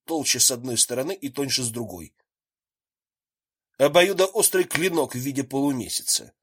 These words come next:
Наверное, он эффектно балансировал на кончике пальца. Вот если бы я ещё умела с ним обращаться.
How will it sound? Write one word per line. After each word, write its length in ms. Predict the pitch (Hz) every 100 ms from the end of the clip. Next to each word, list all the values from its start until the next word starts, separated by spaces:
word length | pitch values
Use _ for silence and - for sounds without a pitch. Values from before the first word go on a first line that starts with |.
| _ _ _
Наверное, 640 | 107 156 185 240 220 208 196
он 240 | 196 202
эффектно 600 | 190 185 - 202 - 170
балансировал 760 | 147 165 175 175 - 165 156 156
на 120 | 156
кончике 460 | 151 151 - 143 160
пальца. 640 | - 98 85 - - - _ _ _ _ _ _ _ _ _ _ _ _ -
Вот 140 | 113
если 240 | 139 131
бы 140 | 135 131
я 120 | 139
ещё 220 | 131 -
умела 360 | 156 143 143 135
с 100 | -
ним 160 | 131 135
обращаться. 800 | 135 143 - 107 80 - -